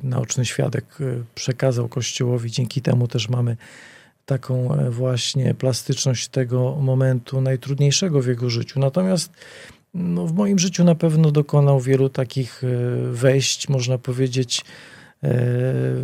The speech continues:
trochę w takim stylu dosyć zaskakującym, bo ja zmagałem się z różnymi problemami. Jeden z takich najtrudniejszych momentów, kiedy się dowiedzieliśmy, że nasz wnuczek przyjdzie z poważną wadą serca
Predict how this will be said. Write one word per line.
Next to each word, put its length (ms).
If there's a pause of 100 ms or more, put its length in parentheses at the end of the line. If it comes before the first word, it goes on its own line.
(340)
trochę 300
w 80
takim 300
stylu 400
dosyć 460
zaskakującym, 1000
bo 220
ja 300 (140)
zmagałem 640
się 140
z 60
różnymi 380
problemami. 680 (560)
Jeden 220
z 100
takich 320
najtrudniejszych 760
momentów, 480
kiedy 240
się 140
dowiedzieliśmy, 720
że 120
nasz 200
wnuczek 420
przyjdzie 380
z 60
poważną 480
wadą 300
serca 500